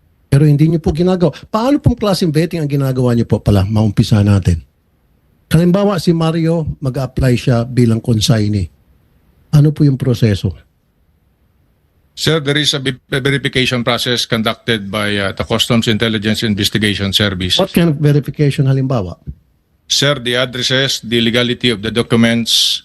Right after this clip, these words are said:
Speaker 2: and all other, sir, with the background check of all the information.
Speaker 1: Very good.
Speaker 2: Yes, sir.
Speaker 1: Now, kung si Juan, mag-a-apply siya bilang consignee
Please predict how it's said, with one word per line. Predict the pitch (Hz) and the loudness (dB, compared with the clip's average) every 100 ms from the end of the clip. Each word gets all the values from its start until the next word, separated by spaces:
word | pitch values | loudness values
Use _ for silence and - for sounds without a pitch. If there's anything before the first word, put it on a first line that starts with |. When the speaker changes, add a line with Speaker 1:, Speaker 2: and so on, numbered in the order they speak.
| - - - _ _ _ | -16 -20 -20 _ _ _
Speaker 2:
and | - 135 | -4 -2
all | 139 | 0
other, | 131 120 120 | -2 -2 -4
sir, | - 117 | -2 -4
with | 110 110 | -4 -4
the | |
background | 113 - 117 110 - | -4 -4 -4 -2 -4
check | 107 - | -6 -6
of | 104 - | -10 -4
all | 113 113 | -2 0
the | 110 | 0
information. | 107 104 98 101 101 127 | -2 -2 -2 -2 2 2
Speaker 1:
Very | 123 | 2
good. | 113 185 147 - - | 2 0 -2 -6 -8
Speaker 2:
Yes, | 98 - | -8 -12
sir. | 95 - - | -16 -16 0
Speaker 1:
Now, | 185 180 156 156 _ | 2 4 0 -2 _
kung | - 180 | 0 0
si | 165 185 170 165 | 4 4 4 2
Juan, | 190 196 180 185 202 156 - _ _ _ _ _ _ - | 2 2 2 0 -4 -12 -20 _ _ _ _ _ _ -4
mag-a-apply | 151 165 165 - 180 190 | 0 0 -2 0 0 2
siya | - 156 156 - - _ _ _ _ | 2 2 0 -6 -20 _ _ _ _
bilang | - 147 160 170 | 0 2 4 2
consignee | 202 165 147 147 175 156 | 0 2 2 2 0 -2